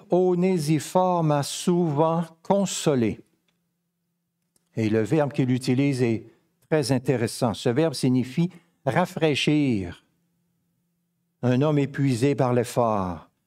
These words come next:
le rétablir dans une bonne condition, lui apporter un réconfort moral alors qu'il est dans la peine. Ce même verbe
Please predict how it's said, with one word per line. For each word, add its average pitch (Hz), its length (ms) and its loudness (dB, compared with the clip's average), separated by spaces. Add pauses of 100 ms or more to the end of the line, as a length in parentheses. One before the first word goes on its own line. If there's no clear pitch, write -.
(400)
le 123 160 2
rétablir 170 640 2
dans 139 120 2
une 120 240 2
bonne 156 320 0
condition, 113 800 -2 (2000)
lui 139 80 2
apporter 190 320 2
un 208 80 4
réconfort 185 640 2
moral 139 760 0 (280)
alors 123 280 0
qu'il 120 200 0
est 120 100 2
dans 113 140 2
la 110 120 2
peine. 90 720 -4 (1160)
Ce - 220 -2
même 214 340 2
verbe 120 600 -2